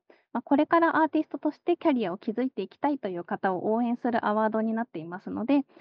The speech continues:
まあ、展示経験が少ない方だったりとか、コンペティションを初めて出すという方にも、えー、おすすめのアワードになっています。で、えっと、サポートとしては、えー、一次審査を通過したセミファイナリスト二十名に対して、審査員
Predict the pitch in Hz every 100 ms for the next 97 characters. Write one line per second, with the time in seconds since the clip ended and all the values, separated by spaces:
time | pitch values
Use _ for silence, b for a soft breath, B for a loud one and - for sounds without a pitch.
0 | b 254 - 285 294 - 349 339 220 180
1 | - - 254 277 277 196 165 190 - 190
2 | 175 - 160 156 - - 240 269 294 294
3 | 190 175 196 190 285 277 165 - 214 175
4 | - 180 196 226 285 320 262 240 226 -
5 | 170 190 202 - 208 202 185 196 202 196
6 | 190 196 208 - 165 185 196 165 - _
7 | _ _ _ _ _ _ _ _ _ _
8 | 285 269 - 247 247 - 349 370 359 359
9 | - 392 285 285 220 - - 220 208 226
10 | - 285 349 381 370 226 208 214 214 220
11 | 226 214 - 233 269 294 302 302 320 -
12 | 214 208 214 277 294 226 170 170 196 185
13 | - 156 156 _ 233 240 262 226